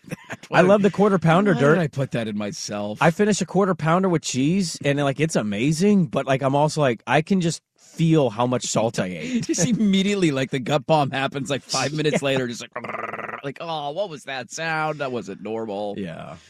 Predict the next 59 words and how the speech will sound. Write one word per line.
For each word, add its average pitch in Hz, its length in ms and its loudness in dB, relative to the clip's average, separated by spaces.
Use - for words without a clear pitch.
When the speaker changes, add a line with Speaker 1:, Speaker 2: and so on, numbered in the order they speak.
Speaker 1:
The 165 80 0
number 262 300 2
of 240 100 6
people 196 280 0
that 175 100 -2
are 165 40 -4
texting 156 400 -2
in 143 120 -4
saying 147 220 -2
they 127 100 -2
don't 131 220 0
get 135 120 -2
orange 127 240 -6
chicken 151 260 -6
on 156 160 -2
their 156 120 0
order 156 320 2
is 120 80 -4
a 117 60 -6
little 120 300 -2
alarming. 139 320 6
Speaker 2:
Really? 262 420 6
We 107 80 0
Speaker 1:
And 190 100 6
Speaker 2:
got 190 40 8
a 185 40 8
lot 185 300 6
of 170 80 2
Speaker 1:
now 160 80 6
Speaker 2:
or-, 170 80 6
anti-orange 190 580 4
chicken 226 400 2
Speaker 1:
I, 220 120 6
Speaker 2:
folks. 139 180 4
Speaker 1:
this 214 120 2
has 185 220 2
to 170 80 0
go 151 160 4
to 123 100 0
a 110 60 -4
poll 107 240 -6
question. 113 520 -2
Speaker 2:
Okay. 202 200 2
Speaker 1:
This 175 140 0
has, 175 200 2
we 190 120 2
have 175 140 4
to 139 60 -8
take 147 220 0
this 131 160 -6
to 127 80 -2
Speaker 2:
Do 151 80 4
Speaker 1:
the 156 40 4
Speaker 2:
you 208 180 8
ever 202 160 6
Speaker 1:
masses. 175 120 4
Speaker 2:
go 175 200 10
to 165 60 6
Pan? 165 380 2